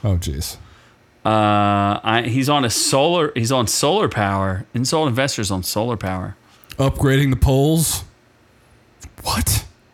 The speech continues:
Speaker 2: No, he says he's on solar power right now because the power company is <laughs> upgrading the poles.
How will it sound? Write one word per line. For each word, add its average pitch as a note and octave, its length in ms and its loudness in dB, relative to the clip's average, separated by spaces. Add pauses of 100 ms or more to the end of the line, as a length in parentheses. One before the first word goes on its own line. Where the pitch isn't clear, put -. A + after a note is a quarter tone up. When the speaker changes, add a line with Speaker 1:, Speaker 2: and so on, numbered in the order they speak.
(260)
Speaker 2:
No, E3 120 -2
he G#2 80 0
says B2 220 0
he's B2+ 100 0
on E3 160 2
solar D#3 320 2
power B2+ 240 2
right A#2+ 140 2
now A#2 200 2
because B2+ 300 -2
the G#2 60 -6
power D#3 340 2
company A2 600 0 (460)
is C3+ 200 2
<laughs> B2+ 140 2
upgrading C#3+ 600 2
the - 60 -6
poles. B2 600 -2